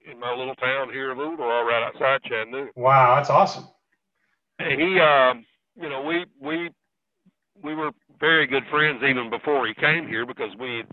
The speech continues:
Speaker 1: served on the I K F board
Speaker 2: Uh-huh.
Speaker 1: together. And, and, uh, then when he moved here, you know, we became even closer 'cause I'd, I'd go get him and we'd go do this and that and the other.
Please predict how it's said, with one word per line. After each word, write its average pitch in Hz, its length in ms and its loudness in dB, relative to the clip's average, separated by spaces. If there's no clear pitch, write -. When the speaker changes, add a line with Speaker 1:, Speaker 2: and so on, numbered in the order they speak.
Speaker 1:
served 127 280 0
on 117 120 -4
the 117 120 -4
I 113 220 0
K 113 200 -2
F 120 160 -4
board 123 420 -2
Speaker 2:
Uh-huh. 113 160 -2
Speaker 1:
together. 123 360 0
And, 107 160 -18
and, 110 580 -6
uh, 110 360 -8
then 110 140 -6
when 104 100 -10
he 117 220 -8
moved 143 420 -4
here, 113 260 -2
you 110 120 -10
know, 104 120 -8
we 107 120 -12
became 113 320 -6
even 92 220 -8
closer 131 380 -4
'cause 98 200 -14
I'd, 110 140 -8
I'd 113 140 -8
go 110 140 -6
get 113 200 -4
him 107 120 -8
and 107 140 -12
we'd 107 140 -12
go 113 220 -2
do 120 160 -6
this 101 240 -6
and 95 120 -14
that 104 200 -8
and 104 100 -14
the 98 80 -8
other. 104 220 -10